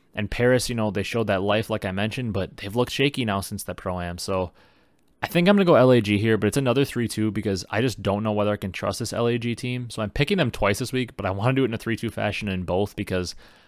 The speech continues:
I just don't know that they can be fully trusted to, like, dominate a team until we maybe see them look good with Gunless again.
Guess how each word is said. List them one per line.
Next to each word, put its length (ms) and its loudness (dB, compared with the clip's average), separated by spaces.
I 100 -2
just 260 -4
don't 240 -2
know 220 -2
that 300 -2
they 100 -4
can 140 -2
be 100 -2
fully 320 -2
trusted 380 -4
to, 80 -4
like, 220 -4
dominate 380 2
a 60 -4
team 240 -8
until 240 -6
we 80 -2
maybe 220 -6
see 180 -6
them 240 -8
look 240 -8
good 160 -6
with 180 -10
Gunless 360 -10
again. 340 -10